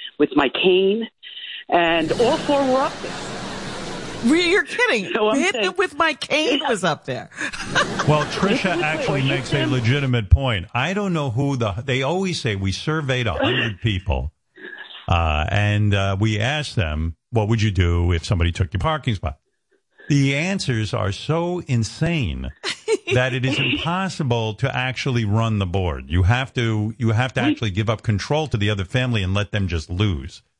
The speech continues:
Speaker 3: That's the
Speaker 2: Right.
Speaker 3: strategy of the
Speaker 1: Lose,
Speaker 3: game.
Speaker 2: yeah.
Speaker 3: I know how to play Family Feud.
Speaker 1: <laughs>
Speaker 2: Well, you know,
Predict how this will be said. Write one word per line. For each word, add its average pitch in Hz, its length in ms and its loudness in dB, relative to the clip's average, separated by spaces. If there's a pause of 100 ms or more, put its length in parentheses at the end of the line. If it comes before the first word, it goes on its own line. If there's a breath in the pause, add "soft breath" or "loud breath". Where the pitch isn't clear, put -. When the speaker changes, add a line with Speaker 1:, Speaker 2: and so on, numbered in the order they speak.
Speaker 3:
That's 160 240 -2
the 208 60 -4
Speaker 2:
Right. 196 280 2
Speaker 3:
strategy 151 520 2
of 90 80 -2
the 87 60 0
Speaker 1:
Lose, - 60 0
Speaker 3:
game. 123 200 0
Speaker 2:
yeah. 87 160 -2
Speaker 3:
I 143 80 0
know 185 100 0
how 143 160 0
to 113 80 -2
play 123 280 -2
Family 87 400 0
Feud. 117 320 0
Speaker 1:
<laughs> - 200 -6 (280)
Speaker 2:
Well, 269 320 2
you 269 160 -2
know, 330 140 0